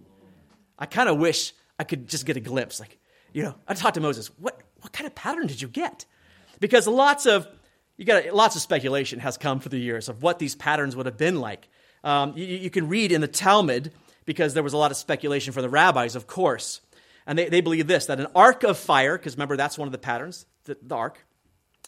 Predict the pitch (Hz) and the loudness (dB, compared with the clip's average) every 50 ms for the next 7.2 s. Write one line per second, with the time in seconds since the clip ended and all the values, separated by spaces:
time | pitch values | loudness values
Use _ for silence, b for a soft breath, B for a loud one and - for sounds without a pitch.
0 | _ _ - 131 165 156 - - 220 277 277 220 190 156 139 - - 143 127 127 | _ _ -6 -2 -2 0 2 2 4 4 6 4 4 4 4 2 4 4 4 4
1 | 147 165 147 - 139 131 131 143 151 143 - 147 127 113 104 95 107 131 - b | 2 -2 -4 -6 -6 -8 -6 -6 -6 -6 -4 -4 -4 -4 -6 -8 -12 -12 -16 b
2 | b b b b b b b b b 180 180 180 175 170 175 - 202 240 302 302 | b b b b b b b b b 2 2 4 4 2 2 2 0 2 2 2
3 | 294 - - 202 160 - 170 147 - - 147 139 135 135 131 - B B B B | 2 0 0 0 0 0 0 -2 2 2 2 4 4 2 0 -2 B B B B
4 | - 185 220 254 269 269 254 233 226 220 226 220 220 214 156 - 208 202 202 190 | -4 0 2 2 2 2 2 2 4 4 4 2 2 0 0 0 0 0 2 0
5 | 151 170 175 160 139 131 123 113 127 135 143 147 147 147 151 156 139 143 139 - | 2 2 0 0 0 -2 -4 -4 -6 -4 -4 -2 -2 0 0 0 -2 -4 -6 -6
6 | - 156 143 135 135 131 120 120 117 123 123 120 - 113 120 113 - 90 92 101 | -2 0 0 0 0 0 -2 -4 -6 -8 -10 -10 -8 -10 -10 -10 -10 -14 -14 -12
7 | 110 123 143 | -10 -10 -12